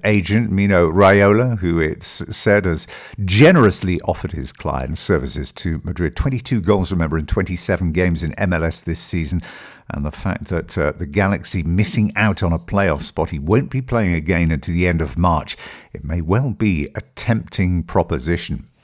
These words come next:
Another rumour that simply will not go away is the one that is linking Marcelo to Juventus, with Alex Sandro coming in the opposite direction. The only stumbling block, Marcelo's wage demands, which currently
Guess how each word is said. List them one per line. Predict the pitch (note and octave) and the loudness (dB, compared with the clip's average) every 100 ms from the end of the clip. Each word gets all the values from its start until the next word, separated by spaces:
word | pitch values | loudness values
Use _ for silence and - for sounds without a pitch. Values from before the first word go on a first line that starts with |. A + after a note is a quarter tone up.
| _ | _
Another | - C#2 D#2 D2+ | -4 -2 0 -2
rumour | D2+ D#2 D#2 | -2 -2 -4
that | E2 - | -4 -4
simply | - F2+ E2 | -2 -2 -2
will | D#2+ E2+ E2 | -2 -2 0
not | E2 F#2 D2+ - - | 2 2 2 -2 -2
go | G2+ D2 | 2 2
away | C#2 D#2+ F2+ D#2+ E2+ | 2 4 4 4 2
is | - F#2 E2 E2 E2 F2+ | 0 0 2 2 -2 -4
the | E2+ | 0
one | F#2+ G2 | 2 4
that | F#2 E2 | 4 2
is | D2+ | -2
linking | F2+ F2+ F2+ F2+ | -2 -2 0 2
Marcelo | E2+ D#2+ - - B2+ G2+ E2 F#2+ | 4 2 0 2 4 6 4 0
to | A2+ - - G2+ G2 F#2+ | -2 -4 2 4 4 2
Juventus, | F#2 F2 D2+ G2+ G2+ G2+ - | 0 0 4 4 4 0 0
with | G2 E2 - | 2 2 0
Alex | G2 F#2 - | 0 0 -2
Sandro | - - G#2+ G2+ E2+ C#2 - - - | -2 2 4 4 2 0 -2 -14 -6
coming | F#2 D2+ D2 - | -2 -2 -2 -2
in | F2 | 0
the | E2+ D#2+ | 0 -2
opposite | - D#2+ D#2+ D#2 C#2+ - - | -4 -4 -2 -2 -4 -6 -4
direction. | F2 D2 E2+ - D#2 | 0 2 2 0 -4
The | D#2 - | -4 2
only | A#2+ D3+ E3 C3+ | 4 6 4 0
stumbling | - - C3+ A2+ G2 F#2+ F2+ | -2 2 4 4 4 2 2
block, | D#2 F2 D#2 - - - - _ | 2 4 4 0 -20 -20 -20 _
Marcelo's | D2 D2 - F2 D#2 D2+ C#2+ | -4 -2 0 2 2 0 -2
wage | - F#2+ F2 E2+ - | -4 0 2 2 -2
demands, | - D2+ C#2+ D2 E2+ | -4 -2 -2 -2 -4
which | D2 - | -8 -10
currently | - A#2 G2+ F2 F#2 F2+ | 0 4 4 2 0 -2